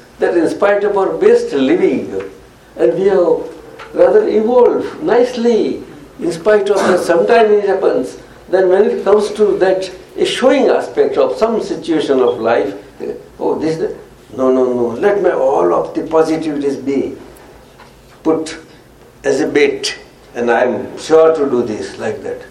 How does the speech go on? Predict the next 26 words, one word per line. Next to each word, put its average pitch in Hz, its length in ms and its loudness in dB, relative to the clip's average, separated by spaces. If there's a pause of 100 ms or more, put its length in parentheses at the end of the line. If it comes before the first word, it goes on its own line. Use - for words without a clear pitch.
(160)
He 156 60 -2
will 240 480 2
do 104 80 -4
that - 180 -4
way, - 180 -12 (880)
not 202 220 2
realizing 170 840 2 (240)
that 175 220 0
what 381 180 0
a 370 60 2
great - 460 0
harm - 340 0
he 135 100 -2
causes 120 460 0
to 120 180 -8
him, 117 180 -10
one's 117 300 -2
own 110 200 -4
self. - 500 -10 (880)
That's 147 240 -2
called 151 220 -2
Nidan, 135 640 -6 (880)
baiting. - 640 -4 (1120)
It 240 240 -4
happens 233 360 2
at - 360 0